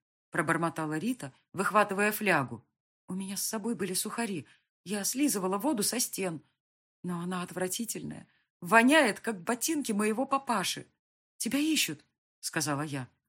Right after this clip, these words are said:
"Полковник, егеря, альденбуржцы. Какого черта ты отправилась сюда? Чудом не погибла". "Майя!" Рита схватила меня за руку и притянула к себе. Ее глаза выкатились от страха.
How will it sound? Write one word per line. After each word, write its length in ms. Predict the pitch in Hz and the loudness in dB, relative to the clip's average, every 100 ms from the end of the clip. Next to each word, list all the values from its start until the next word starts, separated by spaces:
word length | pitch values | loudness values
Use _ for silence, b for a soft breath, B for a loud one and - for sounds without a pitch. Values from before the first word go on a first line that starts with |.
| _ - | _ -4
"Полковник, 600 | 214 - 285 240 214 - _ | -4 0 0 0 -2 -8 _
егеря, 640 | 233 294 233 190 202 254 - _ - | 2 4 4 4 4 0 -4 _ 2
альденбуржцы. 920 | 302 247 330 240 254 254 - 220 208 _ _ _ _ | 4 6 4 4 4 4 2 -2 -4 _ _ _ _
Какого 480 | - 285 320 254 226 | 0 2 6 6 6
черта 440 | - 349 349 220 | 6 4 4 4
ты 80 | 214 | 4
отправилась 640 | 226 - 269 240 170 160 - | 2 4 2 4 2 0 0
сюда? 400 | 185 170 143 - _ _ _ - | 0 0 -2 -4 _ _ _ -4
Чудом 460 | - 240 208 165 | -2 0 0 0
не 80 | 175 | 0
погибла". 540 | - 190 170 139 143 - _ _ _ _ _ | 2 0 0 -4 -6 -10 _ _ _ _ _
"Майя!" 760 | 262 269 262 254 247 214 208 - _ _ _ _ _ | 2 4 4 6 4 2 -4 -6 _ _ _ _ _
Рита 260 | 180 190 170 | 0 0 0
схватила 400 | - 180 180 175 | 0 0 0 0
меня 260 | 175 170 | 0 -2
за 200 | 165 254 | -2 -2
руку 240 | 226 151 156 | -4 -6 -8
и 160 | - | -8
притянула 480 | - 180 214 208 180 | -6 -4 -2 0 0
к 60 | - | 0
себе. 420 | - 156 127 - _ _ _ _ _ _ | 0 0 -4 -6 _ _ _ _ _ _
Ее 200 | 202 214 | 0 0
глаза 420 | 180 202 160 226 233 | 4 2 6 6 6
выкатились 540 | 320 220 208 208 214 | 4 2 0 2 2
от 140 | 220 | 2
страха. 580 | - - 220 160 - 127 | 0 4 8 8 6 -8